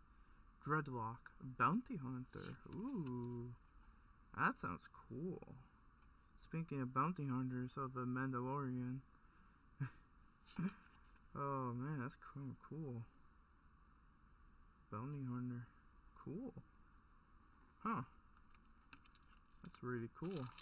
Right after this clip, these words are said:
That's a new inse-, uh, Decepticon. Alright, we're gonna open this. Let's see what we got.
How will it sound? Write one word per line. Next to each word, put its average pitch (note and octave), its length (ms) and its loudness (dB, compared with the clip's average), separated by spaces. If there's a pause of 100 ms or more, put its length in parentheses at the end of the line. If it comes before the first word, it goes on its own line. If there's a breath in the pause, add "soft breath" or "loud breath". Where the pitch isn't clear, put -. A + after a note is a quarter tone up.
(180)
That's E3 200 2
a C#3+ 40 2
new C3+ 180 4
inse-, B2+ 340 2 (100)
uh, C#3 320 2
Decepticon. C#3+ 720 0 (1400)
Alright, C3+ 380 0
we're C#3 80 -4
gonna C#3 280 -2
open C#3 420 -2 (1000 loud breath)
this. C3+ 100 2
Let's C3+ 140 0 (340)
see C3+ 200 -4
what B2+ 100 -2 (100)
we B2 60 -2
got. A2 160 0